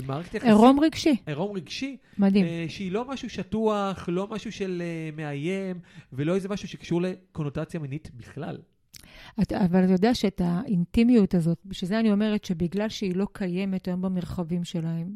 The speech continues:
Speaker 2: בכלל אין להם גם הזדמנות לייצר אותה, כי הם כל היום מול פיקסלים, הם מול מסכים. התפקיד שלנו הופך להיות תפקיד כזה שאנחנו צריכים בעצם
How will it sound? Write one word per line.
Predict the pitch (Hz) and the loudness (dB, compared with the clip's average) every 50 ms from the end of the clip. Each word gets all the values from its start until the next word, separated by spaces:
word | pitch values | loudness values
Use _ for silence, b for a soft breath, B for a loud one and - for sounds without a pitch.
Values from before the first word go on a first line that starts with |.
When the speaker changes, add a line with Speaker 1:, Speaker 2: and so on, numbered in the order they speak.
| 208 170 | -8 -8
Speaker 2:
בכלל | 185 - - 220 226 220 196 - | -8 -6 -4 -4 -2 -2 -2 -2
אין | 220 214 | -2 -2
להם | 226 226 214 | -2 0 0
גם | 196 190 | -2 -2
הזדמנות | 180 170 156 185 185 202 220 - 220 | -4 -2 -2 -2 -2 -2 -2 -2 -2
לייצר | 208 190 - - - 294 - | -2 -2 -4 -4 -8 -6 -4
אותה, | 208 - - 175 160 B B B B B B B B B B B - | -6 -6 -4 -8 -8 B B B B B B B B B B B 0
כי | - 196 196 185 | 2 4 4 4
הם | 185 | 2
כל | 175 - 220 214 | 0 0 2 2
היום | 208 202 196 196 | 2 2 2 2
מול | 202 208 196 185 - | 0 0 -2 -2 -4
פיקסלים, | 233 214 - - - 196 175 180 180 175 | -4 -4 -4 -2 -2 0 0 0 0 0
הם | 170 175 | 0 0
מול | 185 190 196 | 0 0 0
מסכים. | 196 196 185 - - 170 - - - 160 151 156 170 180 b b b b b b b b b b b - | 0 -2 -4 -2 -6 -6 -6 -4 -6 -6 -4 -6 -8 -10 b b b b b b b b b b b -14
התפקיד | - - 185 - - - - 381 - | -6 -6 -6 -6 -4 -4 -4 -4 -4
שלנו | - - 339 240 190 185 185 185 | -2 0 2 4 4 4 4 2
הופך | 180 - - 233 220 - | 2 2 0 -2 0 0
להיות | 220 202 196 202 202 - | 0 2 2 2 0 -2
תפקיד | - 185 - - - - 208 190 - _ | -8 -8 -8 -10 -4 -4 -4 -4 -4 _
כזה | - 190 165 170 170 | -4 -2 0 0 -2
שאנחנו | - - 180 185 226 320 - - 247 | -2 -2 -2 -2 -2 -4 -4 -6 -8
צריכים | - - 226 - 277 269 247 220 | -4 -4 -4 -2 0 0 2 2
בעצם | 202 214 - - 240 220 | 0 0 0 -2 -2 -2